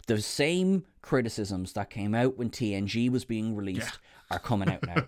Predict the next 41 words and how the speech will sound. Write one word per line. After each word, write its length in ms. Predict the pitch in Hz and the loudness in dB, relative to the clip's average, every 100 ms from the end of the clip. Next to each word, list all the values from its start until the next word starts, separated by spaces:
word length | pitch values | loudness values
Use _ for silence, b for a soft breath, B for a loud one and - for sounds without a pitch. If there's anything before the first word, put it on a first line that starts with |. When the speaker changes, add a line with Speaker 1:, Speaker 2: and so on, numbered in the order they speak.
| - | -2
Speaker 2:
<laughs> 100 | - | 2
Speaker 1:
It's 220 | 147 151 - | 2 2 0
too 220 | 131 104 | -2 0
dark. 300 | 90 76 - | 0 -4 0
These 200 | 143 151 | 2 2
characters 360 | - 120 110 240 | 0 0 0 0
Speaker 2:
This 140 | 196 | 0
Speaker 1:
are 40 | 202 | 0
Speaker 2:
isn't 140 | 202 | 2
Speaker 1:
no 40 | 202 | 2
Speaker 2:
Star 260 | 190 180 180 | 2 2 0
Speaker 1:
good. 80 | |
Speaker 2:
Trek. 180 | 214 226 | 0 2
Speaker 1:
This 120 | 117 | 2
Speaker 2:
Kirk 120 | 233 240 | 4 4
Speaker 1:
isn't 140 | 202 | 2
Speaker 2:
isn't 80 | 180 | 2
Speaker 1:
Star 160 | 180 - | 0 -2
Speaker 2:
in 100 | 165 | -6
Speaker 1:
Trek. 120 | 143 | -8
Speaker 2:
it. 60 | - _ _ _ - | -12 _ _ _ -18
Speaker 1:
Yeah. 120 | - - | -16 -14
Speaker 2:
Yeah. 80 | - B B _ 117 | -16 B B _ -6
Speaker 1:
And, 160 | 113 | -4
like, 280 | 117 110 - _ _ _ _ _ - | -2 -4 -10 _ _ _ _ _ -4
if 140 | 117 117 | 2 4
you're, 220 | 113 113 - | 4 2 2
you, 160 | 131 - | 2 4
you 120 | 123 | 6
need 440 | 123 127 156 156 - | 8 8 6 2 0
to 140 | 175 | 2
be 160 | 156 - | 4 4
open 380 | 113 107 104 98 | 4 4 2 0
to 100 | 101 | 2
new 220 | 104 98 | 2 2
things, 380 | - 98 90 90 | 0 0 0 0
but 80 | 120 | -2
at 60 | |
the 60 | - | 2
same 280 | 175 196 185 | 4 4 2
time, 340 | 123 101 98 | 0 0 -2